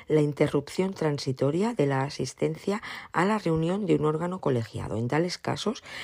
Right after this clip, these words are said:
las funciones que pudieran corresponder al miembro del gobierno durante esa situación serán ejercidas por la siguiente autoridad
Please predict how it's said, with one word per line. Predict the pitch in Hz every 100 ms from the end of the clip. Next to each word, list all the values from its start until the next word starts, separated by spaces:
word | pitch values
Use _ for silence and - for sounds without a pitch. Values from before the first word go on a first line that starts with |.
| -
las | - 147
funciones | 165 156 156 175
que | 196 -
pudieran | - - 127 123
corresponder | 131 131 131 - 123 123 113
al | - 127
miembro | 123 127 120 113
del | 113
gobierno | 101 107 120 117 107
durante | 113 117 117 127
esa | - 127
situación | - - 190 - 170 - - -
serán | - 160 160 202
ejercidas | 196 165 160 160 220 - - -
por | - 170
la | 190
siguiente | 190 147 143 151 135
autoridad | 131 131 165 180 175